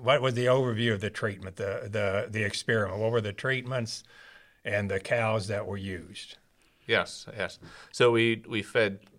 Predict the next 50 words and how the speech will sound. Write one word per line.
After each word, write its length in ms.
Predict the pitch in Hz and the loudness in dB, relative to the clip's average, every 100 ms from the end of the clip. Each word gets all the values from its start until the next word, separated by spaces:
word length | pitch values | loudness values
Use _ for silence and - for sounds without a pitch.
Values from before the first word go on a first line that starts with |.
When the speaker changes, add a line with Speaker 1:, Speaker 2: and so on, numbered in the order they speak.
| 117 | -12
Speaker 2:
two 160 | - 147 | -4 0
different 320 | 131 117 - | 0 0 -8
forms 400 | - 107 101 98 | -2 0 0 -4
of 100 | 87 | -4
vitamin 300 | 90 90 85 | -2 -4 -4
D 100 | 85 | -10
three 260 | - 85 87 | -10 -8 -6
that 220 | 82 - | -6 -2
are 120 | 95 - 180 - | 0 0 -2 -10
<clears throat> 280 | _ _ _ | _ _ _
vitamin 460 | 104 95 95 90 87 | -12 0 2 2 -2
D. 160 | 82 | -6
The 140 | 82 85 | -6 -4
vitamin 360 | 101 107 113 | 0 0 0
D 120 | 110 101 | -4 -6
three, 480 | - 90 85 101 - _ - | -6 -8 -6 -6 -12 _ -12
which 220 | 101 92 | -8 -6
we 140 | 101 90 | -6 -4
called 380 | - 90 87 | 2 2 0
cholecalciferol, 880 | - 98 92 - 95 90 85 82 90 | -2 0 0 -2 -4 -4 -6 -4 -4
that's 180 | 87 87 | -4 -6
another 240 | 87 87 90 | -8 -6 -6
name 200 | 82 80 | -8 -8
for 220 | 85 87 | -4 -4
it, 140 | - - - - - | -4 -10 -20 -18 -6
and 140 | 107 | -4
the 60 | 107 | -4
twenty-five 540 | - 127 98 92 85 | -4 -2 -2 -2 -4
hydroxy 520 | 87 82 82 - 85 | -2 0 -2 -2 -10
da-, 220 | 82 85 - | -6 -8 -8
vitamin 360 | 98 90 85 82 | -4 -2 -2 -6
D 140 | 82 | -12
three, 280 | - 90 85 | -10 -8 -8
which 360 | 85 85 - - - _ _ _ | -8 -8 -12 -18 -20 _ _ _
we, 200 | 95 87 85 | -10 -10 -8
we 100 | 90 | -8
called 300 | - 87 82 | -4 -4 -2
calcidiol, 600 | 92 85 87 92 80 82 | -4 -4 0 0 0 -4
just 180 | 90 - | -8 -8
to, 200 | - 85 _ - - - | -6 -8 _ -18 -18 -20
so 120 | - 113 | -2 4
we're, 240 | 107 107 | 4 4
we'll 200 | 117 120 | 6 8
use 200 | 117 110 | 8 2
twenty-five 520 | - 123 104 110 98 | 2 0 4 6 6
hydroxy 460 | 101 95 92 - 95 | 4 4 4 2 -4
D 200 | 95 92 | -4 0
here 200 | 98 92 | 2 2
today, 280 | 87 87 87 | 4 4 4
but 180 | 90 | 2